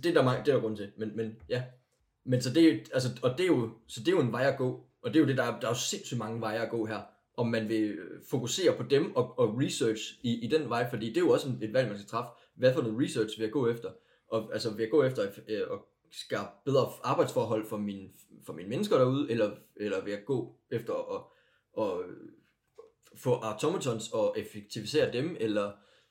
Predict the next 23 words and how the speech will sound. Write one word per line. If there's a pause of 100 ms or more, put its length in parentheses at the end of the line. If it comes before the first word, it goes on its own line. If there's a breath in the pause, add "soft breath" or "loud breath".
(420 soft breath)
øh, (340)
og
samtidig
så, (140)
som
vi
snakkede
om
før
der
med, (280)
med
kulde, (560)
øh, (560)
så
det
er, (200)
altså,
det
er (160)
punkt
nummer
et,